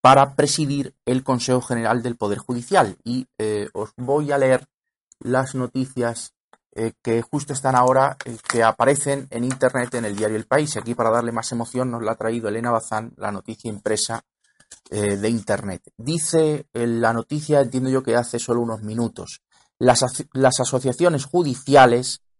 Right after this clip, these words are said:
tras el pacto sobre el Poder Judicial, es un mal inicio. Los colectivos rechazan que se sepa el nombre de Marchena antes de que se conozcan los vocales que deben elegir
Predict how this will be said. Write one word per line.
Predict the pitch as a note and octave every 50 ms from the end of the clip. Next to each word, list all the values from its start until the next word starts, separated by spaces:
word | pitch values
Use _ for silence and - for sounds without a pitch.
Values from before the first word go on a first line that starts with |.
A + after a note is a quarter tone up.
| _ _
tras | - B2 A#2+ A#2+ -
el | B2+ B2 A#2 -
pacto | _ - D#3+ E3 E3 - _ _ - D#3+ D#3+ D#3+ - -
sobre | - - D#3 D3 D3 D3+ D#3
el | D3 D3
Poder | - C3 B2+ C#3 C#3+
Judicial, | C#3 - D3 C#3 B2+ A#2+ - - B2+ G#2+ G2 E2+ E2+ - _ _ _
es | D#3+ E3 D#3 - -
un | E3 D3+ C#3+
mal | C#3+ D#3 D#3 D#3 C#3
inicio. | C3+ D3 D3 C3+ C3+ - - F#2 - - _ _ _ _ - _ _ _ _ _
Los | - A#2+ A#2+ A#2 -
colectivos | - B2+ A#2+ B2 A#2+ - - E3+ F3 F3+ F3
rechazan | C#3+ C3+ B2+ C3 - E3+ E3 D#3 - - D#3 D3+ D3+
que | - C3
se | - - -
sepa | - D#3+ D#3 D#3 - C3
el | B2 A#2+
nombre | C3+ D3+ D#3 D3 B2 A#2
de | A#2 D#3
Marchena | E3+ C#3+ A#2 - - - - C#3+ C#3 C3+ C#3 C#3 C#3 - -
antes | - E3 F#3 F#3+ F#3+ E3 - - F#3 E3+ D3
de | D3 C#3
que | C#3+ C3
se | - - A#2
conozcan | - A#2 B2 D3 D#3 D3+ - - E3 D#3
los | C#3+ C#3 C3
vocales | B2+ A2+ A2 - C#3 C#3+ D3 D3 D3+ D3+ -
que | - A#2
deben | A2+ C3+ C#3+ D3 D3
elegir | C3+ B2+ A#2 A#2+ - D3+ D3+ D3+ -